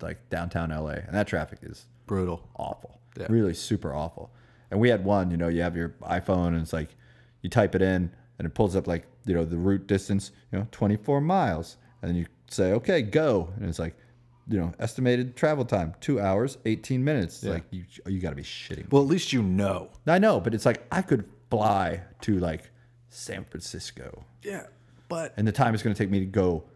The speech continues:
Speaker 1: to, like, across town.
Speaker 2: Yeah. I mean, but, I mean, think about,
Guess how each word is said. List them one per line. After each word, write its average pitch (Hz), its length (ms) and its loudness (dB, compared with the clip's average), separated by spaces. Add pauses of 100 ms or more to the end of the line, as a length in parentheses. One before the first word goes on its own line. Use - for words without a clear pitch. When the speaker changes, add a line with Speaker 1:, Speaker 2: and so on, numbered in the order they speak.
(220)
Speaker 1:
to, 87 280 0
like, 80 340 -6 (1120)
across - 520 -6 (400)
town. - 420 -12
Speaker 2:
Yeah. 185 300 2 (360)
I 160 160 -6
mean, 220 220 2
but, 196 420 -2
I 160 60 2
mean, 185 180 4
think 247 320 -4
about, - 260 -6